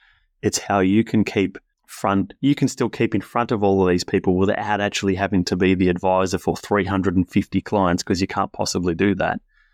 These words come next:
So you have your advisors are doing the, the checking in and the coaching and, and that. You get tapped on the shoulder if there's something that's a little bit tricky, and you can come in and, and show up, but then you do the weekly calls. Do you, do you then send out an,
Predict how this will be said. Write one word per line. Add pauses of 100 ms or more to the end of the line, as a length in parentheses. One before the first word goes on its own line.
(280)
So
you
have
your
advisors
are
doing
the, (360)
the
checking
in
and
the
coaching
and,
and
that. (240)
You
get (240)
tapped
on
the
shoulder
if
there's
something
that's
a
little
bit
tricky,
and
you
can
come
in
and, (520)
and
show
up,
but
then
you
do
the
weekly (420)
calls.
Do
you,
do
you
then
send
out
an,